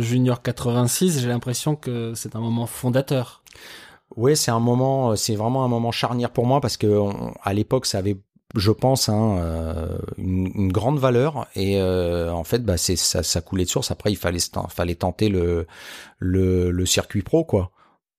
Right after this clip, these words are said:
Speaker 2: Parce qu'on passait de, voilà, d'être, de l'anonymat complet. C'est, c'était pas du tout comme aujourd'hui où la détection, on, voilà, la, la, la, la fédération, elle connaît pratiquement tous les joueurs. C'est dur de passer entre les mailles du filet. À l'époque, c'était beaucoup plus, euh, facile.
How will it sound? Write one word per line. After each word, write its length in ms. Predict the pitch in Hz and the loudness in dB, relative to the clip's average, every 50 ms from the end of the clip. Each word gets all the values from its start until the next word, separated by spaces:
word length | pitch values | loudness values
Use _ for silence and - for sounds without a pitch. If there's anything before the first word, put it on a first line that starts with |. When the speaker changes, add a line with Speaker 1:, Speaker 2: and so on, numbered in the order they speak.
| _ | _
Speaker 2:
Parce 200 | - 95 90 - | -2 -2 -2 0
qu'on 120 | - - 98 | -2 -2 -2
passait 440 | - - 98 95 - - 120 113 110 | 0 0 0 0 2 4 4 4 4
de, 640 | 104 101 95 92 92 87 85 85 85 82 85 82 80 | 2 0 0 2 2 0 0 -2 -2 -2 -4 -4 -4
voilà, 240 | 85 90 95 110 117 | -4 -2 -2 -2 -2
d'être, 220 | 104 90 82 - _ - | -2 -4 -6 -8 _ -14
de 180 | 98 92 95 | -8 -6 -4
l'anonymat 720 | 90 92 92 98 98 98 101 101 101 101 101 101 104 104 98 | -2 -2 -2 0 0 0 0 2 2 2 2 2 2 0 0
complet. 600 | - - 107 95 - - 107 117 135 156 160 - _ _ - - - - - - - - _ | 0 0 -2 0 2 2 4 4 4 2 0 -4 _ _ -20 -20 -20 -18 -18 -20 -20 -14 _
C'est, 240 | - - - 90 - _ _ _ _ _ _ - | -6 -6 -6 -6 -8 _ _ _ _ _ _ -8
c'était 260 | - - 90 - 101 | -6 -6 -4 -4 -2
pas 140 | - - 107 | 0 2 0
du 100 | 104 95 | 0 0
tout 140 | - - 117 | -4 -4 0
comme 160 | - 107 107 | 2 2 2
aujourd'hui 400 | 107 98 120 117 120 131 139 147 | 2 4 2 2 2 2 2 4
où 140 | 143 120 110 | 4 4 4
la 120 | 98 95 | 4 4
détection, 520 | 92 104 101 - 104 92 - - - 120 | 4 2 0 0 0 -2 0 2 4 6
on, 580 | 123 127 127 123 120 110 101 95 92 87 87 87 | 6 6 6 6 6 4 4 2 0 -2 -2 -4
voilà, 220 | 85 90 98 107 | -2 0 2 2
la, 120 | 104 90 87 85 | 2 2 0 0
la, 180 | 85 85 85 | 0 -2 -2
la, 340 | 85 87 85 85 - - - - | -2 -2 -2 -2 -2 -4 -6 -6
la 240 | - - - - 85 | -6 -6 -6 -6 -6
fédération, 560 | - - 90 82 90 85 85 87 - - 101 | -6 -4 -4 -2 -2 0 -2 -2 0 0 0
elle 80 | 92 85 | 0 0
connaît 300 | - - 90 90 92 87 | -2 -2 -2 0 -2 -2
pratiquement 480 | - - 90 87 - - - 101 98 | -4 -6 -8 -6 -6 -4 -2 -2 -2
tous 120 | - - 113 | -2 -2 0
les 120 | 107 110 | 0 2
joueurs. 240 | 110 123 135 135 120 | 4 4 4 2 2
C'est 120 | - - | 0 -4
dur 220 | 95 95 120 127 107 | -2 0 0 2 2
de 60 | 104 | 0
passer 280 | 95 - 95 - - 110 | -2 -2 -2 -2 -2 -2
entre 240 | 98 90 - - | -2 -2 -2 -2
les 80 | 101 95 | -2 0
mailles 160 | 98 104 104 | 0 0 0
du 80 | 104 95 | -2 -4
filet. 200 | - - 135 143 | -2 0 2 2
À 20 | |
l'époque, 300 | 123 104 - - 101 - | 2 2 2 0 0 0
c'était 240 | - - 101 - 110 | 0 -4 -4 -4 -2
beaucoup 260 | 104 117 117 - 117 | -2 -2 -2 -4 -6
plus, 320 | - - 123 123 123 117 107 | -4 0 2 4 4 4 4
euh, 160 | 98 92 90 | 4 2 0
facile. 540 | 85 - - 101 - - - 156 - 151 | -2 -2 -2 -2 0 0 -2 -2 -2 -2